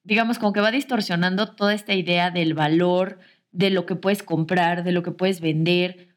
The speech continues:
de incluso, pues, yo, yo valgo más porque puedo pagar más, todas estas cosas, ¿no? Entonces, eso por una parte, o sea, yo creo que hoy en día el tema de los recursos, de, del capital,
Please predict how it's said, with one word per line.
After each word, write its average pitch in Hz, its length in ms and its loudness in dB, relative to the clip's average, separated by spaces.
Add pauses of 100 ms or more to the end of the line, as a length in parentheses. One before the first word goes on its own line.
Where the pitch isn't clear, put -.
(100)
de 196 500 -2
incluso, 208 640 0
pues, 180 140 -4
yo, 202 100 -2 (1000)
yo 208 160 -2
valgo 208 260 0
más 185 240 0
porque 180 300 -4
puedo - 520 -2
pagar 160 320 0
más, 175 440 0 (280)
todas 185 180 0
estas 170 200 -8
cosas, - 240 -14
¿no? 175 100 -2
Entonces, 214 460 -2
eso 254 220 0
por 220 180 0
una 190 260 0
parte, 147 360 -4
o 143 100 -6
sea, 165 260 0 (300)
yo 233 140 -2
creo 285 180 0
que 233 220 -2
hoy 208 200 2
en 214 120 0
día 208 240 2
el 160 240 -4
tema 190 440 -2 (180)
de 175 140 -2
los 170 180 0
recursos, 190 540 -2
de, 156 340 -2
del 151 420 -2
capital, 185 640 -2